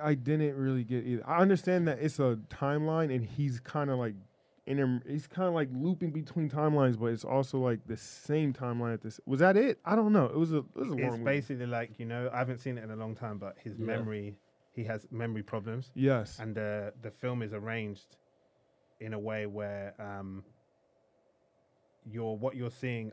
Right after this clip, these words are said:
Speaker 2: I think, I can't remember, but I feel like every, every s-, like, fifteen minute section or something is
Speaker 1: Mm-hmm.
Speaker 2: the one after the one before. Like, it's the other way
Speaker 1: Yes,
Speaker 2: around.
Speaker 1: got
Speaker 3: Yeah.
Speaker 1: it, got it.
Speaker 2: It's working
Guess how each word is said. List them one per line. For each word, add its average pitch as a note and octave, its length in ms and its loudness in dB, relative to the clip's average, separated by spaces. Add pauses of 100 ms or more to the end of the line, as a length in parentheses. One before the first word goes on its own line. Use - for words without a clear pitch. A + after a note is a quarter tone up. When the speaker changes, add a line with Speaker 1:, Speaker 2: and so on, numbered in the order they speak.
Speaker 2:
I A2 60 -14
think, C3+ 300 -10
I A2 80 -10
can't C3+ 200 -8
remember, A#2+ 280 -8
but G#2+ 120 -10
I G#2+ 80 -8
feel B2 160 -8
like A#2+ 120 -6
every, A#2 520 -6
every B2 240 -4
s-, - 160 -16 (520)
like, A#2+ 180 -10
fifteen B2 340 -4
minute A#2 220 -6
section - 340 -8
or G2+ 80 -10
something G2 500 -12 (200)
is B2 80 -6
Speaker 1:
Mm-hmm. A#2+ 200 -2
Speaker 2:
the A2 60 -4
one A#2 280 -2
after A#2 340 -4
the G2+ 80 -8
one G2+ 200 -8
before. G2+ 400 -10
Like, A#2 180 -6
it's C3 100 -4
the C3 80 -2
other B2 140 -2
way C3+ 100 4
Speaker 1:
Yes, C3+ 80 4 (100)
Speaker 2:
around. G2+ 140 -6
Speaker 1:
got A2+ 60 -4
Speaker 3:
Yeah. C3+ 240 4
Speaker 1:
it, A2+ 100 -10
got B2+ 200 -2
it. A2 100 -10 (160)
Speaker 2:
It's C3 140 -8
working C3 280 0